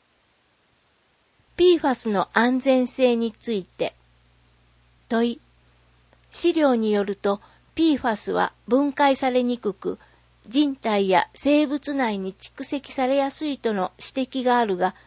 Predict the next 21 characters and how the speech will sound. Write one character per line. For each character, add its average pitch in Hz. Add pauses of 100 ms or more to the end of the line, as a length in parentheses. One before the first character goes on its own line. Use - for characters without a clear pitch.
(300)
危 -
険 294
性 269
を 254
ど 311
う 247
把 226
握 240
し -
て 233
い 226
る 185
か。 - (1400)
答 226
え。 - (840)
農 311
林 320
水 311
産 294
省 214
が 190